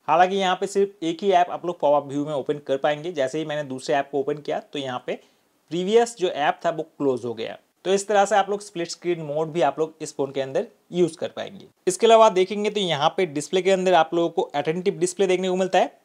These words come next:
इसको अगर आप लोग on करते हैं, तो जब तक आप फ़ोन की तरफ देखते रहेंगे, तो आपका फ़ोन जो है, लॉक नहीं होगा या फिर स्क्रीन जो है, डिम नहीं होगा। इसके अलावा यहाँ पे डिस्प्ले के अंदर देख सकते हैं, लॉक स्क्रीन का ऑप्शन भी है। तो लॉक स्क्रीन के अंदर देख सकते हैं, यहाँ पे बहुत सारे ऑप्शंस हैं, जैसे नोटिफिकेशन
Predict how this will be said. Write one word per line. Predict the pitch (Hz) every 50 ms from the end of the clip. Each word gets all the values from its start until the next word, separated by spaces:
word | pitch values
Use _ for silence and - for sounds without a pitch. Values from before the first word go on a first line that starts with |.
| _ _ _
इसको | 170 - - 220
अगर | 214 220
आप | 214 208
लोग | 220 214 - _ 143
on | 139 151 175 196 202 202
करते | 185 196 196 - 214
हैं, | 233 226
तो | 196
जब | 160 160 185 185 -
तक | 240 -
आप | 190 185 208 202 - -
फ़ोन | 151 151 160 175
की | - 202
तरफ | 196 202 196 202 165 131
देखते | 120 135 139 139 - 220
रहेंगे, | 208 202 175 175 214
तो | 220 - 196
आपका | 160 139 143 - - 165
फ़ोन | - - 160 170 185 185
जो | 165 151
है, | 131 - - _ _ _ -
लॉक | 131 147 156 170 185 - - _ 160
नहीं | 151 156 160 151
होगा | 131 120 113 120
या | 123 143 147
फिर | 147 - 214 233 -
स्क्रीन | - - - - 170 165 175 170 160
जो | 151 160
है, | 208 277 - _ _ _ -
डिम | 131 165 180 185
नहीं | 170 151 143 139 135 127
होगा। | 120 110 104 107 - - _ _
इसके | 180 175 - - 226
अलावा | 220 214 214 214 202
यहाँ | 202 196 185
पे | 180 196
डिस्प्ले | 160 151 151 - 175 180
के | 175
अंदर | 185 180
देख | 185 180
सकते | - - _ 202
हैं, | 175
लॉक | 143 135 135 143 139
स्क्रीन | - - - 160 160 170
का | 165 143
ऑप्शन | 131 127 - - 175 175 185
भी | 175
है। | 160 185 - - _ _ _
तो | -
लॉक | 139 147 165 165
स्क्रीन | - - 196 185 185
के | -
अंदर | 196 190
देख | 180 185
सकते | - - _ 196
हैं, | 180
यहाँ | 170 156 156
पे | 170
बहुत | 147 127 123 139 -
सारे | 170 151
ऑप्शंस | 143 143 - - 180 170 175
हैं, | 185
जैसे | 175 143 131 - 156
नोटिफिकेशन | 131 127 135 135 180 165 175 170 185 175 - 202